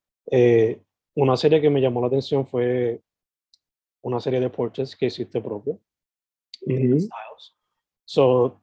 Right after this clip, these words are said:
Speaker 1: te pregunto, ¿cómo fue ese challenge para ti? Like, seeing yourself in different poses, trying to capture the essence of each idea. Was it awkward?
Speaker 2: Gracias.
Speaker 1: ¿O cómo fue la
Speaker 2: No, en verdad, en verdad que no.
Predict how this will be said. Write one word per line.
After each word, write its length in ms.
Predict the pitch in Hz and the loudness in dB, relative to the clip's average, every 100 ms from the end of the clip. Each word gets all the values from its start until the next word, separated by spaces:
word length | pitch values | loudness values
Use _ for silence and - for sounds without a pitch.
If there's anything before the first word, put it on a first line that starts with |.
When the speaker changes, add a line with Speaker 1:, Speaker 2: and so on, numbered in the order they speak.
| _ | _
Speaker 1:
te 100 | - | -4
pregunto, 680 | 131 127 117 151 147 113 - _ _ _ _ _ _ _ _ _ _ _ - | 0 0 0 -4 -4 -6 -8 _ _ _ _ _ _ _ _ _ _ _ -6
¿cómo 180 | 131 131 | -4 2
fue 120 | 160 | 2
ese 160 | 175 | 4
challenge 380 | - 143 143 143 | 2 2 0 -2
para 220 | - 127 110 | -2 -2 -2
ti? 240 | 113 104 _ _ - | -6 -10 _ _ -12
Like, 400 | 120 113 113 107 - - _ _ - | -6 -4 -4 -6 -14 -20 _ _ -14
seeing 240 | - 135 | -4 0
yourself 500 | 139 139 - 123 123 - _ _ | 2 0 0 -2 -2 -6 _ _
in 100 | 127 | -8
different 300 | 120 127 123 | -6 -4 -4
poses, 520 | 131 113 123 117 - _ _ _ _ - | -2 -2 -2 -10 -10 _ _ _ _ -6
trying 180 | 127 117 | -4 -2
to 100 | 123 | -4
capture 380 | - 123 - 117 | 0 -2 0 -2
the 140 | 135 | -2
essence 380 | 120 - 113 - | -6 -6 -10 -8
of 220 | 117 - | -10 -6
each 200 | 117 - - | -8 -8 -6
idea. 400 | 110 113 107 107 _ _ _ _ _ _ - | -6 -4 -6 -8 _ _ _ _ _ _ -4
Was 180 | 123 - | -2 0
it 80 | |
awkward? 140 | 120 123 127 | 2 6 6
Speaker 2:
Gracias. 340 | - - - - _ - | 6 4 2 0 _ -12
Speaker 1:
¿O 100 | 117 | -6
cómo 180 | 113 113 | -2 2
fue 120 | 160 | 6
la 60 | 147 | 6
Speaker 2:
No, 240 | 131 107 - | 4 2 -2
en 160 | 131 123 | -2 0
verdad, 420 | 123 120 123 123 - | 2 2 0 -2 -4
en 120 | 127 | -8
verdad 280 | 123 120 123 | -6 -6 -6
que 140 | 139 | -6
no. 380 | 139 135 139 131 | -2 -2 -2 -4